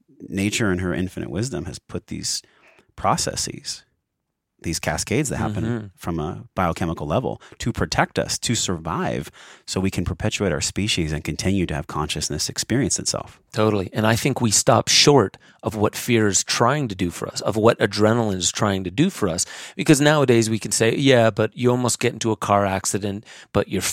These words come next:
Speaker 2: fine." Your body doesn't feel that way. And then what do animals do after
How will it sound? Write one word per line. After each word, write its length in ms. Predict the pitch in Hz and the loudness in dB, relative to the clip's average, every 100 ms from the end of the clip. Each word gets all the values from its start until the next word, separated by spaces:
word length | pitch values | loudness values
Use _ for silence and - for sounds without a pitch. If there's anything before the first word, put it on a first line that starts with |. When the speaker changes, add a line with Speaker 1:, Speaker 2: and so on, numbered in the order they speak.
| 160 | 4
Speaker 2:
fine." 340 | 156 92 98 - - - - - - | 4 2 -2 -10 -16 -20 -20 -8 -4
Your 100 | 92 | 2
body 300 | 127 165 143 | 4 4 4
doesn't 320 | 113 95 - | 4 2 -4
feel 280 | - 95 90 | -4 -2 0
that 240 | 87 - | -2 -2
way. 320 | 90 87 95 _ - | -4 -4 -8 _ -2
And 140 | 110 | 2
then 140 | 113 113 | 4 6
what 100 | 135 | 6
do 120 | 131 | 6
animals 460 | 123 143 139 110 98 | 4 4 2 0 0
do 400 | 107 107 104 104 - | 2 4 4 2 4
after 720 | 110 123 - 117 104 98 | 4 4 2 2 4 2